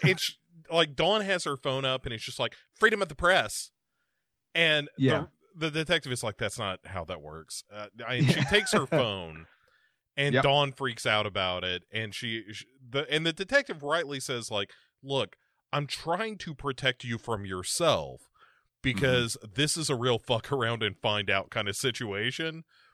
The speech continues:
Speaker 2: And
Speaker 1: Yeah.
Speaker 2: you are deep into fucking around with the druid. And you're teetering perilously close to the find out part of this."
Speaker 1: Yeah.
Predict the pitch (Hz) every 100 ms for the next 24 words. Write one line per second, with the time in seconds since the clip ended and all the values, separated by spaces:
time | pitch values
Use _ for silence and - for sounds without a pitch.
0 | _ _ - 156 107 160 170 127 117 95
1 | 123 143 139 127 120 123 107 127 107 117
2 | 104 101 101 95 98 104 92 143 175 113
3 | 85 76 76 - _ _ _ _ _ _
4 | - 127 123 120 127 117 107 95 _ _
5 | - 170 143 131 123 110 - 220 202 139
6 | 120 117 101 135 113 - 104 - 120 110
7 | 98 143 98 104 92 80 80 82 76 -
8 | - _ _ _ _ - - 131 87